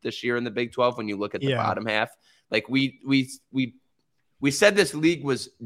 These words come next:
Speaker 1: deep from top to bottom. This year is not that. I do think there are just straight up bad teams in the league this year.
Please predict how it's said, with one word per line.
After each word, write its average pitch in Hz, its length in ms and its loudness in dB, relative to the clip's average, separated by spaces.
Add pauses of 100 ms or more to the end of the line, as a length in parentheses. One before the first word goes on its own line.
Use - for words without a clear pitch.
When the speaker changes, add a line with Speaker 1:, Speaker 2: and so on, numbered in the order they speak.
Speaker 1:
deep 170 280 0
from 127 140 -2
top 131 260 4
to 123 100 -2
bottom. 127 440 4
This 127 240 -4
year 120 200 2
is 104 160 -6
not 101 280 -4 (140)
that. 76 220 -10 (320)
I 104 100 0
do 110 220 0
think 110 320 -6
there 104 180 0
are 101 80 -2
just 98 340 -12
straight 131 240 0
up - 120 0
bad 104 260 2
teams - 440 -10
in 101 100 -10
the 104 60 -10
league 98 260 -8
this 98 180 -12
year. 98 200 -10